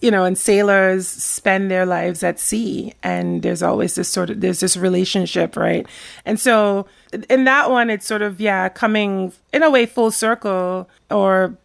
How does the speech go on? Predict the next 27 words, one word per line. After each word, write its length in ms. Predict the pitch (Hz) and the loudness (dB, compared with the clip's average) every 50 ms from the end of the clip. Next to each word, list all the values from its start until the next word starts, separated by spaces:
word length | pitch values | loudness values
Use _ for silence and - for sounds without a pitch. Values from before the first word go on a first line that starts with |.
| _ _ - | _ _ 0
you 100 | 254 226 | 2 2
know, 180 | 208 190 185 185 | 4 4 4 4
understanding 720 | - 214 202 190 190 185 - - 196 185 180 190 185 185 | 2 2 2 2 0 0 0 -2 0 0 0 0 0 0
that, 240 | 185 170 170 175 - - | 0 -2 -2 -4 -4 -4
yes, 420 | - 202 190 175 180 175 - - | -2 0 2 2 0 0 -4 -6
this 320 | - 175 170 - - - - - | -6 -6 -6 -6 -8 -10 -6 -2
ocean 640 | 196 185 180 - - 196 185 180 180 175 175 180 - - - _ _ - | -2 -2 -2 -2 -2 -2 -2 -2 -2 -4 -4 -6 -8 -12 -20 _ _ -4
has 320 | - 214 226 233 233 214 - | -2 0 0 0 -2 -4 -8
the 140 | - 226 196 | -10 -8 -4
sort 180 | - 233 208 202 | -2 0 0 0
of 80 | 202 | 0
weight 360 | 190 175 170 190 196 208 - - | -2 0 2 2 2 2 2 -2
of 120 | - 208 175 | -6 -6 -6
the 80 | 190 | -6
bodies 560 | 180 180 180 185 196 190 190 180 180 190 185 - | -4 -2 0 0 0 0 0 0 0 -2 -2 -2
from 400 | - 190 180 175 175 170 - - _ - | -4 -2 -2 -2 -2 -4 -6 -10 _ -8
the, 120 | 240 190 | -8 -8
f-, 180 | 175 - - _ _ _ | -8 -8 -14 _ _ _
you 100 | - 196 | -6 -4
know, 120 | 185 175 170 | -4 -2 -4
the 100 | 165 165 | -6 -8
first 380 | - - 202 220 240 - - | -4 0 0 0 0 0 -4
piece, 260 | - 202 175 175 - - | -6 -6 -6 -6 -6 -8
but 160 | - 185 - | -8 -6 -2
then 140 | 190 185 185 | 0 0 0
there's 160 | 185 180 170 | 0 -2 -4
also 640 | 160 180 180 175 - - 175 175 175 175 170 160 - | -4 -6 -4 -4 -4 -4 -2 -2 -2 -4 -4 -6 -10